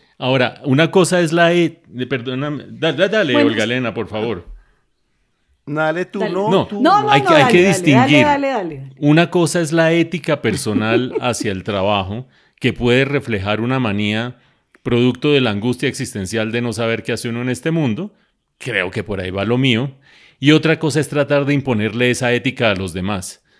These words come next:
Speaker 1: Decirle a los demás cuando están mirando pa'l techo, "Oiga, ¿usted qué está haciendo ahí? Venga, me ayuda a hacer esto". No. Olga Elena.
Speaker 2: No, a mí me saca la piedra que se inventaron que no hacer nada es malo.
Speaker 1: Eso.
Speaker 2: Si uno tiene dos horas que no tiene nada que hacer, regio, a mí me encanta y me quedo en las co-, debajo de las cosas hasta las once de la mañana.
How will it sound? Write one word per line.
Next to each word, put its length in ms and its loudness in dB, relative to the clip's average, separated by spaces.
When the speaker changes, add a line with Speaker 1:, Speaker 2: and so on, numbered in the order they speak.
Speaker 1:
Decirle 380 0
a 20 6
los 180 2
demás 300 0
cuando 200 -4
están 200 -4
mirando 320 -2
pa'l 160 -2
techo, 240 -4
"Oiga, 180 0
¿usted 160 -2
qué 80 -4
está 140 -4
haciendo 260 0
ahí? 100 2
Venga, 220 0
me 80 0
ayuda 200 0
a 20 2
hacer 180 -2
esto". 240 -2
No. 640 0
Olga 220 -8
Elena. 340 -8
Speaker 2:
No, 180 0
a 40 4
mí 120 4
me 120 2
saca 260 -6
la 180 -4
piedra 300 -4
que 100 -8
se 100 -4
inventaron 500 -4
que 100 -6
no 100 0
hacer 280 -4
nada 220 -4
es 80 -6
malo. 420 0
Speaker 1:
Eso. 460 -6
Speaker 2:
Si 140 -4
uno 240 -2
tiene 260 2
dos 220 -2
horas 280 -4
que 120 -2
no 160 -2
tiene 200 -2
nada 180 0
que 80 -4
hacer, 280 0
regio, 600 2
a 60 4
mí 120 0
me 100 0
encanta 680 2
y 60 0
me 160 -4
quedo 140 -4
en 60 -8
las 140 -6
co-, 140 -2
debajo 340 0
de 60 -2
las 160 -6
cosas 160 -2
hasta 140 -6
las 140 -6
once 160 -8
de 40 -2
la 100 -4
mañana. 320 -6